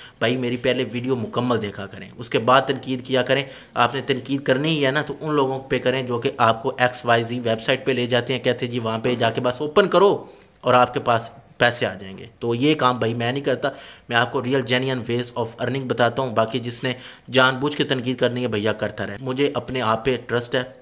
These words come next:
मुझे इतना ट्रस्ट है कि जो मुझे देखने वाले हैं वो मुझे लाइक करते हैं, इसीलिए अल्हम्दुलिल्लाह हर रोज़ हमारे सब्सक्राइबर्स बढ़ रहे हैं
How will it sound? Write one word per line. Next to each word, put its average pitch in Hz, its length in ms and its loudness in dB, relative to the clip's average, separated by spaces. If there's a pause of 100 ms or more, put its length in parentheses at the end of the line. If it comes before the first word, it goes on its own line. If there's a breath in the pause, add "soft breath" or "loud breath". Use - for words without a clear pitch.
मुझे 117 240 -4
इतना 120 340 -2
ट्रस्ट 123 280 -4
है 127 60 2
कि 117 80 -6
जो 117 140 -6
मुझे 113 200 -6
देखने 117 300 -4
वाले 113 220 0
हैं 113 60 -6
वो 113 100 -6
मुझे 110 220 -8
लाइक 110 260 -8
करते 123 240 -2
हैं, 123 160 -2 (260 loud breath)
इसीलिए 127 380 0
अल्हम्दुलिल्लाह 113 680 0
हर 107 100 2
रोज़ 113 200 -4
हमारे 107 260 -4
सब्सक्राइबर्स 107 640 -8
बढ़ 104 140 -2
रहे 92 140 -12
हैं 78 140 -18